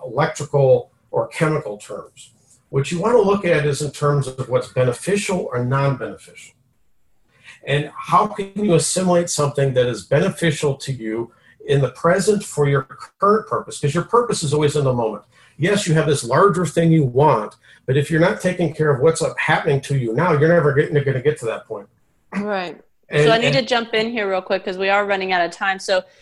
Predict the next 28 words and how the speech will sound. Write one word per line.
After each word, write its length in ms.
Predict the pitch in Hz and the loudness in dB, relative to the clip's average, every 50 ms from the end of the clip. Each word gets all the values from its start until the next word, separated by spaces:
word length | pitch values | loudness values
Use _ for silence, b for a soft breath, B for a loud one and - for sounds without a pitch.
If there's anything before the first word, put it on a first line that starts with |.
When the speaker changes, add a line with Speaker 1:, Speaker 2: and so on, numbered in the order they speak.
| b b b | b b b
Speaker 2:
if 160 | 208 202 - | -4 0 2
you're 120 | 247 233 | 4 4
interested 500 | 247 294 370 - 392 359 - - 247 233 | 4 4 0 -2 -6 -6 -2 0 0 2
in 120 | 226 220 214 | 2 0 -2
the 80 | 202 | -4
five 360 | 196 - 208 202 196 196 190 | -4 -2 -2 0 0 -2 -2
steps 360 | - - - 208 202 196 - - | -4 -4 -2 0 0 -2 -2 -4
like 120 | 202 190 | -6 -6
he's 180 | 196 190 190 - | -6 -8 -6 -2
talking 320 | 208 208 208 - 220 214 | -2 -2 -2 -4 -6 -8
about, 380 | 202 180 180 170 170 170 170 180 | -4 0 2 4 4 2 2 0
where's 260 | 208 226 262 320 302 | 0 0 0 -2 -2
the 100 | 349 339 | -6 -4
best 240 | 233 233 233 233 - | -4 -4 -4 -4 -6
place 160 | - 220 220 - | -6 -6 -6 -6
that 100 | 185 170 | -6 -6
we 120 | 185 190 | -6 -6
can 140 | - 185 180 | -6 -10 -12
send 300 | - - 196 185 190 190 | -8 -6 -6 -6 -6 -6
people, 560 | - 196 190 - 180 170 165 165 165 156 - | -8 -8 -6 -4 -2 -2 -2 -2 -2 -2 -2
um, 200 | 165 165 156 156 | -2 -4 -4 -4
to 100 | - - | -8 -12
get 160 | 170 170 - 165 | -12 -12 -12 -10
more 120 | 170 170 | -12 -14
information 440 | 170 - 165 160 156 160 - - 160 | -14 -14 -14 -12 -12 -12 -12 -12 -12
about 180 | 151 139 131 - | -12 -12 -10 -10
those, 180 | 139 131 131 | -10 -10 -10
Donald? 300 | - 135 131 131 147 156 | -12 -14 -14 -16 -16 -18